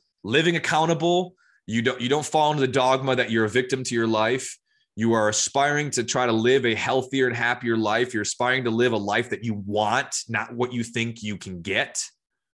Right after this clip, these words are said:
You start, like, I'm, that's all I care about. And that's what this podcast is about. Showing perspective.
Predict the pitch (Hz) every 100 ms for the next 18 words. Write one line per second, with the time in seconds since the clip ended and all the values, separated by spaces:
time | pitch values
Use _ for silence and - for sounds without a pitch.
0 | _ _ _ - 107 - 127 117 110 -
1 | 113 131 123 110 127 143 139 120 104 107
2 | 98 82 80 - 107 113 117 117 - 107
3 | 101 104 107 101 98 98 98 - _ _
4 | - - 127 127 117 113 - 117 113 113
5 | 110 95